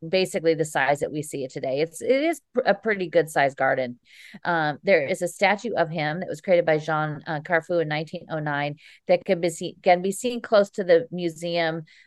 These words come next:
um, as you walk in. It used to be right on the edge of the, um, of the street looking towards the Seine. And, uh, we did a live walk there about a year ago or so.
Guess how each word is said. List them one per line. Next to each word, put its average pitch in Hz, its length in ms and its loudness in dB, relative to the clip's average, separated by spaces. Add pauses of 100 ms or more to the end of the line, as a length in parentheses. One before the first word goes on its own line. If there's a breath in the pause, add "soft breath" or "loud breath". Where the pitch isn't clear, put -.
um, 160 400 -2
as 165 220 2
you 175 100 -2
walk 170 300 4
in. 165 280 -2
It 170 160 0
used 240 280 0
to 294 80 -4
be 214 380 0
right 185 420 4
on 180 160 0
the 175 240 -4
edge 170 420 6 (100)
of 156 360 6
the, 165 560 -2
um, 135 480 -6 (200)
of 175 100 4
the 170 100 0
street 226 520 -2
looking 185 340 0
towards 180 340 4
the 175 120 0
Seine. 160 420 0 (320 loud breath)
And, 165 320 0
uh, 151 340 6
we 190 140 -2
did 180 160 2
a 185 80 4
live 165 440 2
walk 170 320 2
there 196 300 2
about 175 300 0
a 170 80 0
year 165 380 0
ago 220 320 2
or 262 200 2
so. 277 380 -2